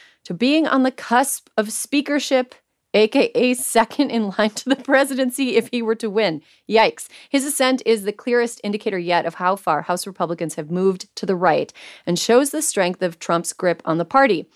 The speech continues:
But shockingly, this is a fact we learned yesterday, Senator, and we are just in shock. Despite Jim Jordan's practically sixteen years in Congress, he has never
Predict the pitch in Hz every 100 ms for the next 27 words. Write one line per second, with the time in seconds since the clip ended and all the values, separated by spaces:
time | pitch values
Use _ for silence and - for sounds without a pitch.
0 | _ _ - 262 - 311 381 - 427 349
1 | 247 254 - _ _ _ 220 226 277 254
2 | - 262 262 240 226 220 208 214 277 -
3 | 180 170 180 170 170 190 202 175 175 196
4 | 202 180 180 170 175 - - 175 175 160
5 | 147 - - - - - _ - 254 -
6 | 220 202 - 269 254 240 233 226 214 -
7 | 208 214 208 208 202 196 - - 208 196
8 | 185 180 170 190 185 190 - - 330 359
9 | 294 220 202 208 214 285 320